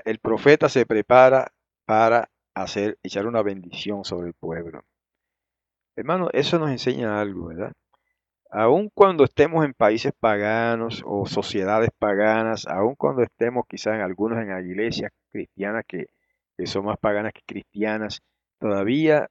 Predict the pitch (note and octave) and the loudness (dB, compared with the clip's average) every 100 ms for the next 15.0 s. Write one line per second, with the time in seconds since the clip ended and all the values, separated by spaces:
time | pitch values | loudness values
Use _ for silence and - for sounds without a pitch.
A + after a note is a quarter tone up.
0 | - A2+ A#2+ B2+ B2 G#2 G#2+ A2+ G#2+ G2 | -2 2 2 4 2 2 0 -2 -6 -6
1 | F#2 - G2 G#2 F#2+ _ _ _ _ _ | -8 -4 -2 -2 -6 _ _ _ _ _
2 | _ _ _ _ _ - F#2+ F#2 A2 C3 | _ _ _ _ _ -4 -2 0 0 0
3 | A#2 - G#2 F#2+ G2 B2+ A#2 - G#2+ F#2+ | -2 -2 -4 -6 -2 0 0 -2 -2 -2
4 | E2 - - - _ _ _ _ _ - | -6 -12 -14 -18 _ _ _ _ _ -10
5 | F2+ C#3 F#3 _ _ _ - A2 G#2+ G#2+ | -4 -4 -4 _ _ _ -4 0 2 2
6 | G2 F#2 F2+ F2 B1+ G#2+ C#3+ C3+ A2+ A#2 | 0 0 -2 -4 -2 -2 2 2 2 0
7 | A#2+ G#2+ F#2+ - F#2 D#2 E2 F#2+ - F#2 | -2 -4 -6 -6 -8 -8 -10 -10 -6 -6
8 | F#2+ F2+ E2 _ _ _ _ _ _ _ | -6 -8 -10 _ _ _ _ _ _ _
9 | F#2 F#2 F#2+ A2+ G#2+ - - G#2+ G2 F#2+ | -12 -10 -4 -4 -2 -4 -4 -4 -6 -10
10 | - F#2 F2+ D#2+ - G2+ G#2+ C#3 - C#3+ | -12 -10 -10 -10 -12 -8 -6 -4 0 2
11 | A2 G#2 - F#2 G#2+ G#2+ G#2 F2+ G2 - | 2 0 -4 -8 -6 -6 -6 -8 -8 -4
12 | F#2+ F#2+ F#2+ G2 F#2 F#2 F2+ F2+ - _ | -6 -4 -8 -8 -8 -8 -6 -8 -10 _
13 | _ _ _ _ - F#2+ G2+ G2 G2+ B2+ | _ _ _ _ -12 -6 -4 -4 0 4
14 | D#3 - B2+ C#3+ - B2 B2 C#3+ D#3+ - | 4 4 0 0 -2 0 0 0 -2 -8